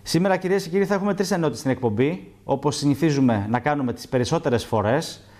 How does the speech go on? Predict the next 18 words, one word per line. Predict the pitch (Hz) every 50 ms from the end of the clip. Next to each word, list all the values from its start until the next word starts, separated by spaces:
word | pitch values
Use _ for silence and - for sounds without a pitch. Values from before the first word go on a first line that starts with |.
| - - - - - - - - - -
Ε, | - - 123 123 - 143
οι | 131
δύο | 127 170 202 196
πρώτες | - 202 214 214 202 196 190
ενότητες, | 170 156 165 160 160 156 185 180 -
όμως, | 180 175 175 185 214 226 220 - - - - - - - -
θα | - - - 151
αναλυθούν | 147 147 151 147 143 143 135 - - 165 175 208 226 220 220 - - - - - - - - - -
με | - - 139 143 143 143 139 139 139 139 135 135 139
μια | 147 170 185 190
γνωστή | 180 170 175 175 165 - 208
ερευνήτρια | 180 165 139 123 127 135 139 135 139 156 156 175 180
και | 175 - 147
συγγραφέα | - 135 127 131 123 117 113 - - 139 143 165 170
και | 170 160 151
συνεργάτητα | 135 - 143 139 135 135 165 160 147 143
της | - -
εκπομπής, | 131 101 110 120 113 101 107 127 151 185 - - - - -